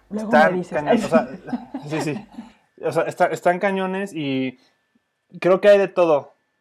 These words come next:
Speaker 2: O sea, creo que de todo y de, tal vez depende de muchas cosas que no conocemos, pero sí hay, sí hay gente con mucha lana que es gente muy buena en México. Y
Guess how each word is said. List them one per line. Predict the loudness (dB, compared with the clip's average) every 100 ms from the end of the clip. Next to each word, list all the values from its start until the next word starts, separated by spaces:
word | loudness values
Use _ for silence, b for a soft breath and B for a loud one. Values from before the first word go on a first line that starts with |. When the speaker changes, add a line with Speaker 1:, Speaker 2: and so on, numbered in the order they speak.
| -20
Speaker 2:
O |
sea, | -4 -4
creo | -2 -4
que | 0
de | -2
todo | -2 -2 -2
y |
de, | -4
tal | -4 -4
vez | -6 -10 _ _
depende | -14 -8 -6 -8
de |
muchas | -10 -6
cosas | -6 -6
que | -10
no | -12
conocemos, | -12 -12 -12 -10 -12 -14 _ _ _ _ _ _
pero | -6 -2 -2 -4 -8
sí | -4 4
hay, | 4 4
sí | -4 -4
hay | -4
gente | -4 -8 -6 -4 -4 -6 -10
con | -12
mucha | -12 -10 -6
lana | -6 -6 -12 -12
que |
es | -16
gente | -14 -14 -12
muy | -14 -12
buena | -10 -12 -12 -18 _
en | -20
México. | -20 _ _ _ _ _ _ _ _ _ _ -14
Y | -10 -10 -10 -10 -10 -10